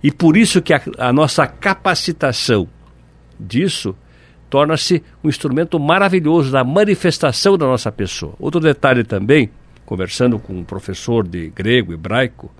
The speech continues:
eh, o, o Fernando Enéas Monteiro,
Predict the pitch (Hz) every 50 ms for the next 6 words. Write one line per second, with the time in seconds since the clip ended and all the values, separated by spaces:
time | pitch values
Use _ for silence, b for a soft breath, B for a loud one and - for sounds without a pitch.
0 | b b b b b b b b b b b b b b b _ _ - 104 92
1 | 90 87 87 85 85 82 82 85 85 85 - - - - 85 - - - 78 80
2 | 98 - - 117 104 92 92 113 135 147 139 110 101 98 92 90 87 - - b
3 | b b b b - 110 95 95 95 117 127 127 113 101 - - 107 101 101 95
4 | - 139 151 165 143 - 87 80 -